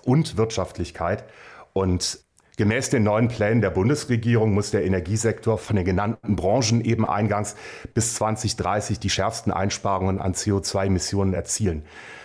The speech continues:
Zumal auch auf die anderen Branchen eben große Kraftanstrengungen zukommen. Und dort steht vielfach die Elektrifizierung von Prozessen im Vordergrund, die bislang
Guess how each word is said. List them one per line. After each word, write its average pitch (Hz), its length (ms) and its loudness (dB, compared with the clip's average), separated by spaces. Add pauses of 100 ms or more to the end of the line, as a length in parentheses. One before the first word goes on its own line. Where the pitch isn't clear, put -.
Zumal 120 400 2
auch 117 100 2
auf 113 120 -2
die 113 120 2
anderen 95 380 2
Branchen 98 560 2
eben 110 200 2
große 110 360 2
Kraftanstrengungen 92 800 0
zukommen. 98 560 -2 (120)
Und 104 220 0
dort 113 200 2
steht 120 220 2
vielfach 117 540 0
die 107 160 -2
Elektrifizierung 117 1040 0
von 90 240 -2
Prozessen 87 680 -4 (380)
im 101 120 0
Vordergrund, 85 720 -2 (320)
die 110 80 2
bislang 104 580 0